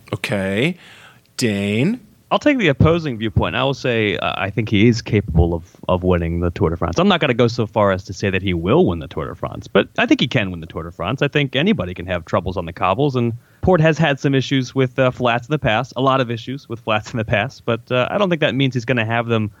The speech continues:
Speaker 2: this year just 'cause he's had them thousands of times in the past.
Speaker 1: I am with you, Dane. I look at a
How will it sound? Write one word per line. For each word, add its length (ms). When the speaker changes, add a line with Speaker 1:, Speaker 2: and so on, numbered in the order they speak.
Speaker 2:
this 240
year 180
just 200
'cause 120
he's 120
had 180
them 340
thousands 520
of 80
times 600
in 100
the 60
past. 360
Speaker 1:
I 180
am 140
with 240
you, 80
Dane. 280
I 500
look 180
at 80
a 140